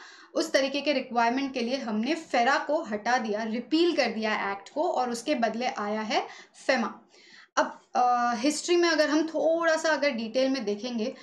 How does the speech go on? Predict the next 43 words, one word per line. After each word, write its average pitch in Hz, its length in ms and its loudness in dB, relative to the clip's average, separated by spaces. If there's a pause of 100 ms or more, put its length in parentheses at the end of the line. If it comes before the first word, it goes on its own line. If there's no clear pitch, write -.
(240)
तो 311 80 2
foreign 294 340 2
exchange 311 720 0
regulation 277 560 0
act 233 320 0
जो 233 120 -2
है, 240 220 0
वो 285 260 0
India 240 400 -2
में 277 120 0
नाइनटीन 233 460 -2
सेवेंटी 220 400 -2
थ्री 302 240 0
में 269 160 0
pass 208 280 -2
हुआ 208 160 -2
था, 294 140 -2
जो 311 120 0
काफ़ी 349 400 0
strict - 500 -4
regulations, 226 520 0
बहुत 302 420 0
कड़क 302 260 2
नियम 247 280 0
थे 220 100 -6
उसके। 208 280 -6 (420)
अ, 220 400 -2
कोई 269 180 4
भी 285 100 2
पेमेंट 262 440 2
से 262 180 0
related, 226 500 -4
कोई 247 140 -2
भी 269 80 -2
foreign 240 300 0
exchange 240 440 -6
से 254 100 -6
जब 220 220 0
deal 247 260 -2
करते 226 240 -6
हैं, 226 80 -6
उससे 226 240 -6
related, 220 500 -4